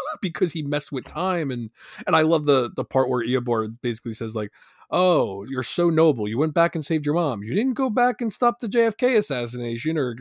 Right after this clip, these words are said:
you know, stop Hitler from, you know, slaughtering, uh, a bunch of, you know, starting the World War Two or whatever." <laughs> But, like, you saved your mom. Good job.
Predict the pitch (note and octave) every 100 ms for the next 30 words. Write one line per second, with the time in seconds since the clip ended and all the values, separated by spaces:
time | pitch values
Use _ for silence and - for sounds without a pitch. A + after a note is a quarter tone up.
0 | - - C#3 A#2+ - F#3+ G3 - A3 C#3+
1 | B2+ C3 B2+ A#2+ - - - _ D#3 C#3+
2 | C3 B2+ - F#3+ F#3+ F3+ E3+ D#3+ D#3 -
3 | D3 C#3 C#3 C3+ D3+ C3+ E3 D3+ - D#3
4 | - C#3 B2 B2+ _ - E3 C#3 C3 C3
5 | D#3 C#3 C#3+ C3 A#2+ - C#4+ D#3 C3+ B2+
6 | B2+ C#3 _ G5+ - G3 F3+ E3+ D#3 C#3+
7 | - - - - - B3 G3+ F3+ G#2 C#3
8 | F#3 D#3+ G2